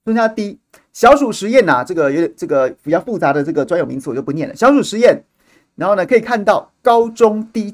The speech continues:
剂量之效力，但组间数据无法显示与佐剂的最佳组合剂量。有没有看到？专家 D，他，他总共有六点意见，其中第二点讲到，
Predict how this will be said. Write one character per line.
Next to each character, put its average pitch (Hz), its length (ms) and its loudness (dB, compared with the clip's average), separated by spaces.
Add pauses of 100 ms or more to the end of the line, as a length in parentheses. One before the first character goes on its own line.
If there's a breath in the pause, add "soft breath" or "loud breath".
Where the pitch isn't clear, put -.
剂 202 240 -8
量 151 240 -2
之 156 160 -10
效 135 400 0
力， 139 240 -6
但 190 280 2
组 135 320 -4
间 196 320 0
数 190 320 -8
据 143 320 -10
无 170 140 -6
法 160 240 0
显 - 260 -4
示 170 240 -10
与 143 140 -6
佐 131 300 -8
剂 170 180 -12
的 113 240 -8
最 156 260 -2
佳 151 480 0
组 135 240 -8
合 120 280 -8
剂 127 240 -10
量。 123 260 -6 (1500)
有 143 100 -4
没 - 0 -
有 156 40 -6
看 160 120 -8
到？ 147 180 -8 (580)
专 226 160 2
家 226 200 4
D， 214 340 -8 (160)
他， 196 160 0
他 190 220 -4
总 170 160 -2
共 190 80 -4
有 156 80 0
六 156 240 2
点 120 200 -8
意 143 120 -6
见， 135 200 -6
其 180 140 -6
中 214 100 -4
第 233 120 0
二 208 80 4
点 139 180 -4
讲 - 180 -8
到， - 220 -6